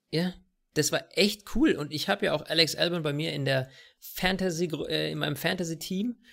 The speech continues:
und der hat mir schon echt, äh, Punkte gebracht und das als sehr, sehr günstiger Fahrer, muss man sagen.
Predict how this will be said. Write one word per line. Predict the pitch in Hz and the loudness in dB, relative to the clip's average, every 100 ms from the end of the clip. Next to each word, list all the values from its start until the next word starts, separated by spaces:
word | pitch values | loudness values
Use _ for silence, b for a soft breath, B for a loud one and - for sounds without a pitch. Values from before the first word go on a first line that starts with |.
| b b - | b b -8
und | 143 | 2
der | 160 | 2
hat | 175 | 2
mir | 170 | 0
schon | 175 - | 0 -4
echt, | 170 - - | -6 -8 -6
äh, | 156 156 | -4 -4
Punkte | - 262 359 | 2 2 4
gebracht | 196 139 151 202 | 0 0 -2 -2
und | 151 156 | -6 -4
das | 170 | -2
als | 151 - | -2 2
sehr, | 170 | 2
sehr | 175 156 | 2 0
günstiger | 165 220 - 180 165 | 0 0 0 0 0
Fahrer, | 190 214 156 | 2 0 0
muss | 135 | -2
man | 135 123 | -2 0
sagen. | 117 131 214 | 0 -2 -4